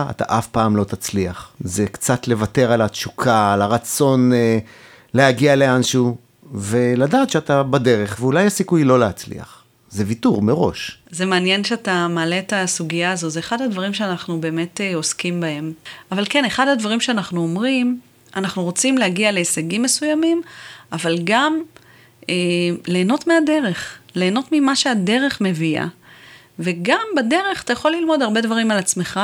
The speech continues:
Speaker 2: ואולי גם להבין שבכלל אתה רוצה משהו אחר. היית בדרך לאיזשהו מקום,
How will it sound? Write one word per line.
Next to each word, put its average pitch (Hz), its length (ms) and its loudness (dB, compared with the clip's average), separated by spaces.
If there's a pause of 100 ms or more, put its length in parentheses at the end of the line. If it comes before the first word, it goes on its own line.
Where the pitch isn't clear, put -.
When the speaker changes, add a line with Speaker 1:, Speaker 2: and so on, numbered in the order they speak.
(120)
Speaker 2:
ואולי 240 200 2
גם 440 400 -6
להבין 247 460 0
שבכלל 254 460 -2
אתה 466 140 -2
רוצה 392 180 0 (100)
משהו 359 220 0
אחר. 220 380 0 (180)
היית 269 260 -2
בדרך 233 460 0
לאיזשהו 214 380 -2
מקום, 294 500 -2